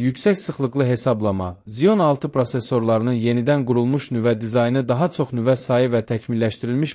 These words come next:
boru xətləri ilə daha yüksək performans və iş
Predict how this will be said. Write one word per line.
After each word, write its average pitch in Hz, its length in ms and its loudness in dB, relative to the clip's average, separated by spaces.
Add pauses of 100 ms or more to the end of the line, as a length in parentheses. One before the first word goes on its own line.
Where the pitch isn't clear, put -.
boru 123 180 4
xətləri 120 480 0
ilə 123 140 2 (100)
daha 143 240 2
yüksək 139 400 0
performans 123 640 0
və 127 80 2
iş 160 220 -4